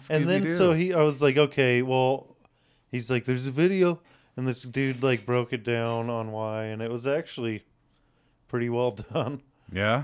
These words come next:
Speaker 1: But still, I'm like, "Fuck that."
Speaker 2: Did it make any sense, though?
Speaker 1: Yes.
Speaker 2: Really?
Speaker 1: It kinda did, yeah.
Speaker 2: See, because, like, I
Speaker 1: Because he, he breaks it down to, uh, to, like,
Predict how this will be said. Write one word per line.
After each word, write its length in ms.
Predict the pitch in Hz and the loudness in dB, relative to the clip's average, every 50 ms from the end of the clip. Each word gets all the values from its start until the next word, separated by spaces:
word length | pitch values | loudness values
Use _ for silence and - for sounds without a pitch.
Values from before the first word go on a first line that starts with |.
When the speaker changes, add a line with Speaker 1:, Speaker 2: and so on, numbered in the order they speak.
| - - | -2 0
Speaker 1:
But 220 | 139 139 135 - | 0 0 0 -4
still, 300 | - - - 151 143 131 123 | -12 -4 2 2 4 4 4
I'm 100 | 120 123 | 0 0
like, 200 | 120 120 113 - - | -2 -4 -6 -8 -14
"Fuck 360 | _ - - 202 - - - | _ -4 -4 -4 -4 -4 -8
that." 180 | 113 107 104 - | -6 -6 -4 -4
Speaker 2:
Did 120 | 113 110 | -2 -2
it 60 | 123 | 0
make 260 | 110 113 120 123 - - | 0 0 -2 -2 -4 -4
any 200 | 101 110 110 104 | -4 -4 -4 -4
sense, 460 | - - - 95 92 104 - - - | -4 -4 -4 -4 -4 -6 -6 -8 -6
though? 340 | - 127 127 135 147 151 147 | -4 -2 -2 -2 -4 -6 -8
Speaker 1:
Yes. 480 | 143 127 131 156 160 - - - - - _ _ _ _ _ _ _ _ | -6 -4 -2 -2 -4 -6 -12 -18 -18 -20 _ _ _ _ _ _ _ _
Speaker 2:
Really? 540 | 95 113 160 220 240 214 127 90 80 80 - _ _ _ _ _ _ _ _ _ _ | -2 0 2 2 2 0 0 -2 -6 -10 -14 _ _ _ _ _ _ _ _ _ _
Speaker 1:
It 120 | 107 - | -16 -8
kinda 240 | - 120 113 110 107 | -6 -4 -4 -4 -4
did, 260 | 98 110 110 107 101 | -4 -4 -4 -4 -2
yeah. 180 | 104 107 107 104 - _ _ _ | -2 -4 -4 -4 -6 _ _ _
Speaker 2:
See, 260 | - - 156 180 190 | -4 -2 0 0 0
because, 380 | 165 170 147 - 175 160 143 143 | -2 -4 -2 0 -2 0 0 2
like, 260 | 147 143 123 - - - | 2 0 0 0 -4 -2
I 160 | 110 123 131 | 2 2 2
Speaker 1:
Because 340 | 143 147 160 151 135 120 - | 4 4 4 2 2 2 -2
he, 240 | 147 156 156 139 127 123 - - - | 0 0 0 -2 -4 -12 -16 -8 -6
he 160 | 175 143 151 | -4 -4 -4
breaks 400 | 139 131 165 170 175 170 175 - | -4 0 0 0 0 0 -2 -8
it 100 | 175 151 | -8 0
down 420 | 131 139 135 139 143 147 147 147 135 | 2 2 4 4 4 2 0 -2 -4
to, 140 | 131 156 - - | -6 -10 -10 -6
uh, 180 | - 143 139 135 - - | -4 -4 -4 -4 -6 -6
to, 140 | - 127 120 | -2 0 0
like, 360 | 117 113 110 107 101 - - | 2 2 0 -2 -4 -8 -14